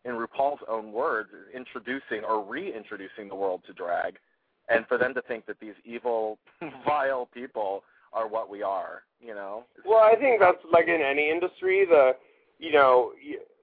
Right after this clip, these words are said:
Speaker 2: the, someone who's nasty and has a mean spirit, it's not gonna, like, even if they are fun to watch on T V for the bitch factor, aren't gonna make it very long in,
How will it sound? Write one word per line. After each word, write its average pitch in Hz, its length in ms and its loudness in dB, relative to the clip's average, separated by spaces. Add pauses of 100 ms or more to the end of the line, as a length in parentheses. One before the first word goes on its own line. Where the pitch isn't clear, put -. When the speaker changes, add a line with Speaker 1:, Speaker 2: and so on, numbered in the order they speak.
(540)
Speaker 2:
the, 127 360 6 (920)
someone 226 200 6
who's 185 200 6
nasty 156 640 0
and 143 140 -2
has 135 340 2
a 127 60 -2
mean 123 300 -6
spirit, 120 440 2
it's 123 140 -10
not 120 140 0
gonna, 107 140 -4
like, 104 140 -2
even 143 200 -4
if 143 160 -2
they 123 240 0
are 117 200 4
fun 123 180 0
to 123 60 -16
watch 107 300 2
on 113 100 -6
T 117 140 -16
V 101 280 -8
for 98 220 -4 (100)
the 95 60 -10
bitch 95 280 -6
factor, 127 460 2
aren't 113 220 0
gonna 110 120 -6
make 98 240 -12
it 98 160 -6
very 95 220 -4
long 90 340 0
in, 90 160 -16